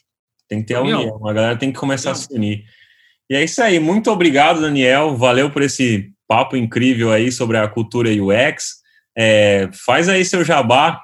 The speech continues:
Speaker 1: deixa aí os seus, seus canais aí pra galera se, entrar aí, assistir seus vídeos aí no X Now, no Instagram.
Speaker 2: Muito bom. Bom, adorei ter batido esse papo, espero que tenha, é, ajudado. Eu sei que às vezes é confuso, porque a gente, quando pensa em cultura,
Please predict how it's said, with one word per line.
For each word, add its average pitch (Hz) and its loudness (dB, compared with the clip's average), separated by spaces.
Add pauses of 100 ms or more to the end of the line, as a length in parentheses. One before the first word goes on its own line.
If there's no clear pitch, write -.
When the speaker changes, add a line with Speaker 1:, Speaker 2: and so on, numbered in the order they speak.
Speaker 1:
deixa 113 -4
aí 135 2
os 127 -2
seus, 113 -2 (320)
seus 110 -4
canais 110 0
aí 110 0
pra 110 -2
galera 107 2
se, - -10
entrar 104 -2
aí, 117 0
assistir 107 -4
seus 101 -4
vídeos 104 -2
aí 104 0
no 101 0
X 101 -4
Now, 127 0 (320)
no 104 -4
Instagram. 117 -2
Speaker 2:
Muito 127 -2
bom. 143 -6 (1000)
Bom, 247 4
adorei 233 4
ter 233 4
batido 202 0
esse - -8
papo, 202 2
espero 226 0
que 226 -8
tenha, 214 2
é, 156 0
ajudado. 170 0
Eu 156 0
sei 190 -4
que 202 4
às 165 0
vezes 180 0
é 196 0
confuso, 190 0
porque 175 -4
a 180 0
gente, 185 -6
quando 175 -4
pensa 175 -4
em 151 -10
cultura, 170 -4